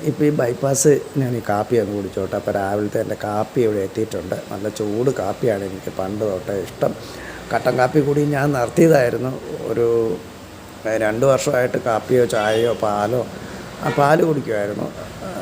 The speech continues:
ബാക്കി ഒരു പാനീയങ്ങളോ അല്ലെങ്കിൽ മറ്റ് അങ്ങനത്തെ ലഹരികളോ ഒന്നും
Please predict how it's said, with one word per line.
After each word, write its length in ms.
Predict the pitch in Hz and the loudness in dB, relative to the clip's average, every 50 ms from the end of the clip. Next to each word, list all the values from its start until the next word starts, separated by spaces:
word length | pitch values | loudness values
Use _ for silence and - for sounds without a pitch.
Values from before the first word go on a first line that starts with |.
| - - - 98 95 - - - - | -8 -6 -6 -6 -6 -8 -8 -4 -2
ബാക്കി 440 | 120 117 123 - - - - 170 147 - | 0 0 0 -2 -2 0 0 0 0 2
ഒരു 160 | 156 147 139 | 2 2 4
പാനീയങ്ങളോ 840 | 127 135 120 113 110 117 123 120 113 113 117 117 120 123 123 113 - | 4 4 2 2 2 2 0 0 0 -2 0 0 2 2 2 2 0
അല്ലെങ്കിൽ 260 | - 120 117 117 117 | -2 -2 -2 -2 -2
മറ്റ് 340 | 117 113 104 101 - - 131 | -2 -2 -2 -4 -4 -4 -4
അങ്ങനത്തെ 420 | 120 117 - - 123 113 107 - 110 | -4 -2 -4 -4 -4 -4 -4 -2 -2
ലഹരികളോ 560 | 110 104 104 143 - - 113 117 113 113 107 | 0 0 0 0 -2 -2 0 0 0 0 2
ഒന്നും 220 | 101 135 139 - | 4 4 2 2